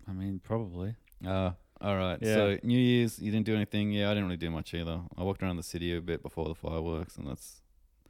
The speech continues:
Speaker 2: nothing crazy, you know what I mean?
Speaker 1: Oh, did you actually see the fireworks?
Speaker 2: No.
Speaker 1: <laughs>
Speaker 2: Fuck.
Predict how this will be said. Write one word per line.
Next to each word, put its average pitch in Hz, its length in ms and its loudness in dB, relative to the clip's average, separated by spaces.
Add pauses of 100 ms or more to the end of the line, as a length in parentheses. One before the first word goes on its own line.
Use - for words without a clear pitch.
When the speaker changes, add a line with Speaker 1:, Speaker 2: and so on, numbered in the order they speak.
(500)
Speaker 2:
nothing - 280 -8
crazy, 69 400 -6
you 87 140 -4
know 85 140 -4
what 85 60 -2
I 82 100 -4
mean? 92 100 -6 (600)
Speaker 1:
Oh, 131 160 8
did 113 200 2
you 120 80 6
actually 117 240 2
see 98 220 -4
the 95 100 -2
fireworks? 110 460 0
Speaker 2:
No. 95 280 -4
Speaker 1:
<laughs> - 60 -16 (440)
Speaker 2:
Fuck. 208 100 -6